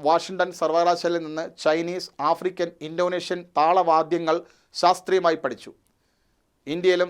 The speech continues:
വിദേശത്തുമായി നിരവധി സിനിമകൾക്കായി സംഗീതമൊരുക്കിയിട്ടുണ്ട്. മലയാളത്തിൽ വാനപ്രസ്ഥം സിനിമയുടെ സംഗീത സംവിധായകനാണ്. സംഗീത പരിപാടികളുമായി ജനുവരിയിൽ ഇന്ത്യ ടൂർ നടത്താനിരിക്കെയാണ് തികച്ചും ആകസ്മികമായുള്ള വിടവാങ്ങൽ.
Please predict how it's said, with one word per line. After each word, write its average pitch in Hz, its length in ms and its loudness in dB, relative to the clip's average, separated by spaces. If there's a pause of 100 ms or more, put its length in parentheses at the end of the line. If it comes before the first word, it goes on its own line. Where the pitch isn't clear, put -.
(140)
വിദേശത്തുമായി 165 680 0 (340)
നിരവധി 175 440 2
സിനിമകൾക്കായി 170 680 0
സംഗീതമൊരുക്കിയിട്ടുണ്ട്. 156 880 -6 (600)
മലയാളത്തിൽ 170 460 6 (180)
വാനപ്രസ്ഥം 180 680 -2
സിനിമയുടെ 160 340 -4 (100)
സംഗീത 170 320 -4 (100)
സംവിധായകനാണ്. 151 680 -2 (680)
സംഗീത 240 380 2 (100)
പരിപാടികളുമായി 214 720 4 (140)
ജനുവരിയിൽ 202 460 0 (160)
ഇന്ത്യ 208 360 6
ടൂർ 208 160 2 (100)
നടത്താനിരിക്കെയാണ് 180 840 0 (100)
തികച്ചും 185 360 -6 (180)
ആകസ്മികമായുള്ള 180 680 -2
വിടവാങ്ങൽ. 131 420 -2